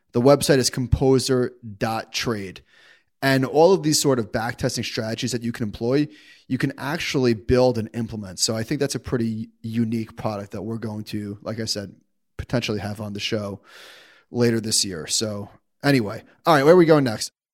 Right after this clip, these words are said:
I have a question about bond E T Fs and how to properly structure my investing in them.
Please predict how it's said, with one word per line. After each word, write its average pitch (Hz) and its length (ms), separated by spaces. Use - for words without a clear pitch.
I - 80
have 202 80
a 202 60
question 190 300
about 135 160
bond 143 240
E 139 80
T 131 160
Fs - 420
and 135 100
how 135 100
to 127 80
properly 143 460
structure - 480
my 117 140
investing 110 420
in 98 100
them. 85 220